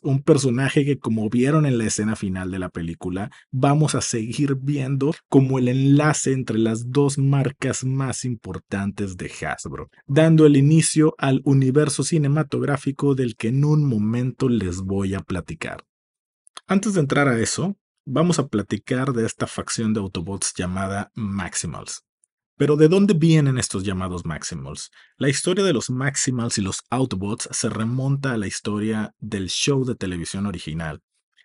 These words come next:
En el show, los Maximals son mostrados como una especie que viaja a través del espacio,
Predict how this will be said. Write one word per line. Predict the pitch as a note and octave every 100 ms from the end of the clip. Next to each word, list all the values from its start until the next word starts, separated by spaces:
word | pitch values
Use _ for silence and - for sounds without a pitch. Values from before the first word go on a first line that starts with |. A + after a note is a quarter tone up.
| _
En | D3+ D3+
el | D3
show, | C#3+ F3+ E3+ F3
los | D3 -
Maximals | D3+ - C3+ C3+ C3+
son | - B2+
mostrados | B2+ - A#2 A#2+ B2
como | - G#2+ G#2
una | A2+ B2
especie | A2 - - - C#3+ C#3+ - G2+ G#2
que | -
viaja | G2 G#2+ -
a | A2
través | A2 G2+ G2+
del | G#2+
espacio, | F#2 - - D#3 - C#2+